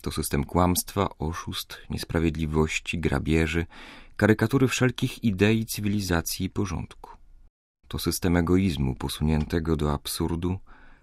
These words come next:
narodowego szowinizmu zupełnie szalonego, nienawiści do wszystkiego, co uczciwe i piękne. Ten system stanowi coś tak niebywałego, że zdumienie jest chyba pierwszym uczuciem, jakiego się doznaje na widok tej potworności.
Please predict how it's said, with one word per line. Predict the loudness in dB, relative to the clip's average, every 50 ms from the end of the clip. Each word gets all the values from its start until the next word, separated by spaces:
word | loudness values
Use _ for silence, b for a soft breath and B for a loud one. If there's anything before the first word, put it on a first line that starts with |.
| b b
narodowego | 4 6 6 6 6 6 6 4 4 4 2
szowinizmu | 2 2 2 4 6 6 6 6 6 4 4 4
zupełnie | 2 0 0 0 2 2 2 2
szalonego, | 0 -2 -2 -2 0 0 0 0 -2 -2 -4 -8 -8 -10 -14 -20 -20 -20 -20 -20 -4 2
nienawiści | 4 4 6 6 4 2 0 0 0 0 0
do | 0 0
wszystkiego, | 0 -2 -4 -4 -6 -4 -4 -2 -2 -2 -2 -4
co | -4 -2 -4
uczciwe | -2 -4 -4 -6 -6 -6 -4 -2 -2 -2
i | -4 -4
piękne. | -6 -8 -8 -8 -10 -10 -12 -14 -14 -14 -16 -18 -20 -20 -20 -20 -20 -20 -20 -20 -20 -20 -20 -20 -20 B B B B B B B B B
Ten | B 2 2
system | 2 0 0 0 2 2 2 4
stanowi | 4 6 6 6 6 4 2
coś | 0 0 0 0 0
tak | -2 -2 0 2 2
niebywałego, | 4 6 6 6 6 8 6 6 6 4 4 4 4 2 4
że | 4 4 4
zdumienie | 4 2 4 4 6 6 6 6 4 2 2 0
jest | 0 0 -2 -6 -10
chyba | -4 -2 0 0
pierwszym | 0 0 0 0 0 0 -2 -4 -2 -2 -2 -2
uczuciem, | -2 -4 -4 -6 -4 -4 -2 -2 0 0 0 0 -2
jakiego | -2 -4 -2 -2 -2 -2 -2
się | -2 0 0 0 2
doznaje | 2 2 2 2 2 4 4 4 4 2
na | 2 0
widok | -2 -2 -2 -2 -2 -2 -2
tej | -6 -6
potworności. | -6 -6 -10 -10 -8 -8 -6 -6 -6 -6 -6 -6 -8 -10 -10 -10 -12 -12 -14